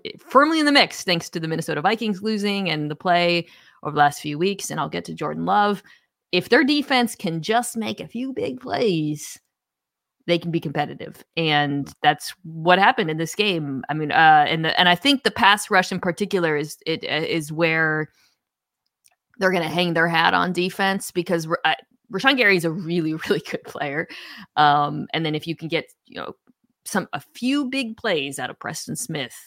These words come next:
Kenny Clark, who has done some excellent stuff over the last couple of weeks, um, that might be all it takes to be competitive in these games. Their defense playing that well against the Lions offense is probably more impressive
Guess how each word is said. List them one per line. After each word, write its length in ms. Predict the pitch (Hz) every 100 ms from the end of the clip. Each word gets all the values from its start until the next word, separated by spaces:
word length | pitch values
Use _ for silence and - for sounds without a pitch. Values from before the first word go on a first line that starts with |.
| _
Kenny 200 | 180 165
Clark, 400 | 160 165 - - _ -
who 160 | 156
has 280 | - - - _ _ _ _ _ _ _ -
done 260 | 101 147
some 160 | 151 147
excellent 380 | 147 - 147 143
stuff 280 | 139 135
over 120 | 147 135
the 60 |
last 240 | 143 143 -
couple 260 | 151 147
of 120 | 147 151
weeks, 500 | 151 139 - - - _ _ _ _
um, 480 | 160 151 147 139 131 -
that 160 | 220 214
might 140 | 214
be 120 | 214 190
all 140 | 170
it 120 | -
takes 500 | 180 131 - - - -
to 80 | 175
be 100 | 175
competitive 760 | 165 180 151 120 113 - - _ -
in 120 | 151
these 200 | 143 147
games. 640 | 226 226 156 131 135 - - _ _ _ _ _ _ _ _ _ _ _ _ _ _ _ _ _
Their 260 | 185 220 254
defense 640 | 254 226 196 175 - - - _ _ _ _ _ _ _ _ -
playing 340 | 214 202 190
that 200 | 175 170
well 220 | 180 165
against 320 | 165 156 151 -
the 80 |
Lions 360 | 170 165 165 160
offense 460 | 160 170 147 143 -
is 140 | -
probably 480 | - 196 196 190 180
more 320 | 165 160 151
impressive 800 | 147 139 147 160 - 180 180